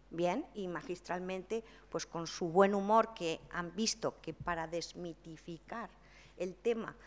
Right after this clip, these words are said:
les traigo viñetas, en vez de traer la funeraria he preferido traer a Mafalda, a Forges,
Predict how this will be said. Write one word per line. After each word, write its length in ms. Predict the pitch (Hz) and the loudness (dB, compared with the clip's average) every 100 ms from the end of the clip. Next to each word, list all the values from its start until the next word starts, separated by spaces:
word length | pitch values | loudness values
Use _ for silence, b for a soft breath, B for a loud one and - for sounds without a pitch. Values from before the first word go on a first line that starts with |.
| B - | B -6
les 180 | 160 | -6
traigo 400 | - 185 196 185 | -2 0 2 2
viñetas, 760 | 175 165 190 247 - - - - B B - | 0 0 0 0 0 -4 -4 -10 B B -6
en 100 | 165 | 0
vez 100 | 185 | 0
de 160 | 190 | -2
traer 160 | 190 190 | -6 -4
la 140 | 175 | -6
funeraria 560 | - 175 170 185 180 160 | -6 -6 -2 0 0 -2
he 20 | |
preferido 380 | 165 - 165 156 | -4 -6 -6 -6
traer 180 | 165 156 | -4 -4
a 60 | |
Mafalda, 640 | 151 147 - 220 226 175 190 151 | -2 -4 6 8 8 6 2 -2
a 60 | |
Forges, 680 | - 214 214 - 170 - | -2 0 0 -4 -4 -4